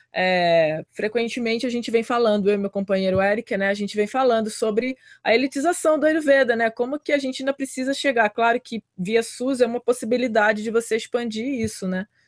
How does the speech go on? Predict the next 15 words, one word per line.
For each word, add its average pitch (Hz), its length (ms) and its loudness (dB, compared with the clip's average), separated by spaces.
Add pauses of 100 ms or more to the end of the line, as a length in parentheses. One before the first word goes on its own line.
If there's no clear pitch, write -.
(300)
mas 190 840 2
se - 80 -6
você 226 440 0 (220)
aprende 240 720 2
de 208 100 -4
uma 226 160 -4
forma 233 300 -2
muito 240 200 -4
elitizada, 226 1120 0
fre-, 202 280 -4
né, 214 220 -4
dificilmente 233 680 -6
você 220 200 -2
não 220 140 0
vai 208 240 2